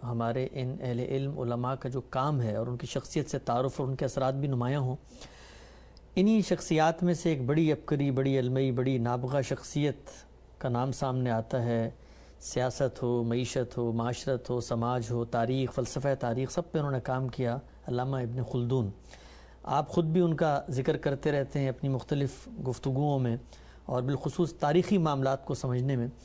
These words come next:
تو میں آج یہ جاننا چاہوں گا آپ سے کہ یہ ابن خلدون سے آپ کا خود تعارف کب ہوا، کیسے، کتنا آپ نے ان کو پڑھا، کیا کیا چیزیں دیکھیں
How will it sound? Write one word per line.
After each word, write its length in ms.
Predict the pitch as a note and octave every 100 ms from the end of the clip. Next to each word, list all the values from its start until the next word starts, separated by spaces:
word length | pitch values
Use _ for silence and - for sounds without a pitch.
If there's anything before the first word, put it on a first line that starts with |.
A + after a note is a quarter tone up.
| - - - -
تو 80 | -
میں 140 | D#3 G3
آج 160 | G3+
یہ 60 | G#3
جاننا 280 | F3 F3 F3
چاہوں 280 | F3 F3
گا 100 | E3
آپ 120 | D#3 -
سے 180 | -
کہ 120 | F3+ E3
یہ 420 | D3+ D3+ D3 C#3
ابن 220 | D3 D3+
خلدون 720 | - C3+ A#2+ A#2+ D#3+ F#3+ F3+ - - G#3+
سے 200 | - C#3
آپ 260 | C#3 -
کا 80 | D#3
خود 180 | C3+ F3+ -
تعارف 380 | D3 D3 D3+ -
کب 200 | D3+ C3
ہوا، 420 | C#3 D3 C#3+ C#3+ -
کیسے، 340 | C3+ A#2+ D#3
کتنا 400 | C3+ C#3 - C#3+
آپ 160 | C3+ -
نے 60 |
ان 100 | C#3
کو 140 | C3 C3+
پڑھا، 320 | - C3+ C#3
کیا 200 | C3 C#3
کیا 140 | B2+
چیزیں 240 | B2+ C3+ C3+
دیکھیں 420 | A#2+ A#2+ D#3+ C#3+